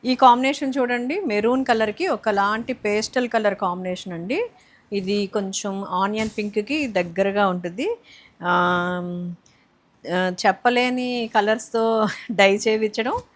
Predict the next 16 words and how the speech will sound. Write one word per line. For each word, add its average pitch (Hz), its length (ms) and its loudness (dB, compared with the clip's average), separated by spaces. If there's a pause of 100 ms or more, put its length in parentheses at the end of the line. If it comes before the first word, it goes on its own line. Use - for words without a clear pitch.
(420)
మీకేమో 220 500 2
తర్వాత 214 680 2
సేమ్ 220 420 2
ఈ 202 140 2
కలర్ 226 460 4 (100)
కా-, 190 280 6 (100)
కలర్ 240 220 8
ఏంటి 247 400 2
అనేది 233 440 2
చెప్పలేకపోవడం, 220 720 0 (400)
ఇది 226 140 4
ప్రతి 233 340 0
వీడియోలో 254 380 2
అలవాటైపోయింది 202 800 0
నాకు. 175 420 -8 (520)
ఆ, 202 300 0